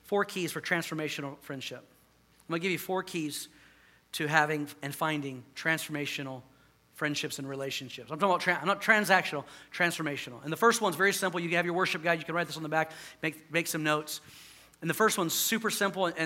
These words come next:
and it's not like a drop the mic, walk off the stage kind of point, but it's important and very powerful. You ready? The first one is be friendly. I mean, the Bible says,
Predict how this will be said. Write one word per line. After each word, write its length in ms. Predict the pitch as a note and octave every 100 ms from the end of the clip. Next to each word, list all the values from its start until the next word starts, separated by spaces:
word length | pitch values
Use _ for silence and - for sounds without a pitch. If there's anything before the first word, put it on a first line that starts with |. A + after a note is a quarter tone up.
| D#3+
and 120 | D#3+
it's 140 | D3+ F#3
not 140 | F#3+
like 120 | F3+
a 60 | D#3+
drop 280 | C3+ F3 F3+
the 60 |
mic, 260 | D#3+ E3 E3
walk 200 | F3 E3+
off 80 | D3+
the 80 |
stage 300 | D3+ E3 D#3
kind 140 | F3 D#3+
of 60 |
point, 380 | D3+ E3+ G3+ G3+ - - - - - -
but 140 | F#3
it's 140 | E3 - -
important 400 | E3+ F3 G#3 E3
and 40 |
very 180 | D#3+ F3
powerful. 420 | E3 D3 B2+ B2
You 100 | C3
ready? 260 | D#3+ F3+ C4 - - - -
The 60 |
first 300 | - A#3+ B3+
one 140 | G3+ F#3
is 240 | E3 E3+
be 140 | C#3 F3
friendly. 400 | E3 C#3+ B2 G2+ - _ _ _ _ _ _ _ _ _ _ - - C4+ C4+ C4+ - A#3 - _ B3 B3 - _ _ _ _ _ _ _ -
I 80 | D#3
mean, 180 | F#3 F3
the 220 | - -
Bible 220 | E3+ G3+
says, 200 | F3 G2+